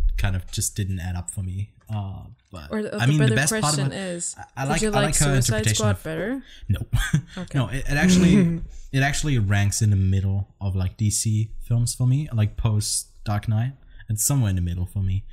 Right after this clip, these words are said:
Speaker 1: But, um, yeah, not, not a big fan of, of, of it. But you liked it, Kelly, so.
Speaker 2: Yeah, I,
Speaker 1: Yeah.
Speaker 2: I liked it. Um, I admit it's, it's not, like, the greatest film I've ever seen, but for me, as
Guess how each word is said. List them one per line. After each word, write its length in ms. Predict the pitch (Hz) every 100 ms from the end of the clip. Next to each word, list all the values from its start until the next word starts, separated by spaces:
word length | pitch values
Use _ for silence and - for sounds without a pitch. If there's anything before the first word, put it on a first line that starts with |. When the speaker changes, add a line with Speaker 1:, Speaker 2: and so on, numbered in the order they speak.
| - - - - -
Speaker 1:
But, 160 | 98
um, 400 | 95 90 90 92 - - - -
yeah, 140 | 90
not, 200 | 95 127
not 140 | 139 139
a 40 |
big 360 | 104 87 95 -
fan 300 | 95 90 92
of, 300 | 95 - 98
of, 60 |
of 300 | 90 90 98 98
it. 120 | 95 -
But 140 | 117 110
you 140 | 131 196
liked 280 | 95 -
it, 140 | 120 110
Kelly, 260 | 113 123
so. 220 | 135 110 110 - -
Speaker 2:
Yeah, 340 | 330 349 233 196
I, 160 | 208 226
Speaker 1:
Yeah. 180 | 208
Speaker 2:
I 100 | 220
liked 320 | 226 226 240 165
it. 200 | 160 -
Um, 840 | 175 175 165 165 165 160 160 160 - _ _ -
I 100 | 208
admit 440 | 220 208 202 202 -
it's, 320 | 190 185 - -
it's 200 | 190 -
not, 400 | 190 185 - -
like, 160 | 180 185
the 60 |
greatest 640 | 180 185 180 180 180 - -
film 240 | 180 175
I've 140 | 160
ever 220 | 170 160 170
seen, 460 | - 220 254 311 _ - - - _ -
but 240 | 196 -
for 160 | - 202
me, 360 | 208 214 214
as 340 | 196 185 185